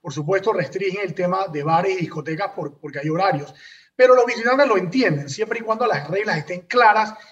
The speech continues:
y ellos sepan realmente que están llegando a un destino, como ocho otros destinos en el mundo que obviamente van a tener restricciones.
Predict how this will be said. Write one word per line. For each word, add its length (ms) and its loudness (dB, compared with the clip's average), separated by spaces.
y 100 -6
ellos 220 -4
sepan 380 0
realmente 720 -6
que 100 -14
están 220 -8
llegando 300 0
a 20 -8
un 60 -6
destino, 460 -4
como 560 0
ocho 320 -2
otros 340 2
destinos 380 -4
en 120 -6
el 100 -4
mundo 300 -2
que 120 -4
obviamente 540 -4
van 120 -6
a 80 -8
tener 180 -8
restricciones. 600 -14